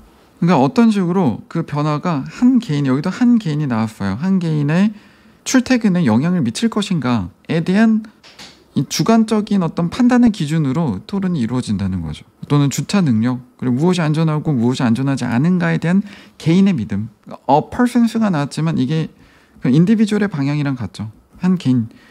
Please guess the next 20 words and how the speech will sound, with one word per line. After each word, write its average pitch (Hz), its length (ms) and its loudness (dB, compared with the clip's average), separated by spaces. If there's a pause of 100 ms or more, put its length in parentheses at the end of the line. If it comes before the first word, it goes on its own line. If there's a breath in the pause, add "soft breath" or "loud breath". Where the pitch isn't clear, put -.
(100)
그러니까 160 100 -8
결국에는 202 640 2 (440 loud breath)
한 220 300 2
어떤 185 320 -2
특정 240 380 0
개인의 170 560 0 (240)
생각을 233 540 2
기반으로, 135 600 -2 (220)
그러니까 127 240 -2
그게 165 220 0
개인의 165 280 0
자기 160 320 -2
자신의 190 540 0
어떤 147 420 -2 (300 soft breath)
믿음을 185 480 2
기반으로 165 560 0
기초해서 147 760 -2 (160)
주장을 135 320 2
한다는 151 360 -2
겁니다. 98 380 -4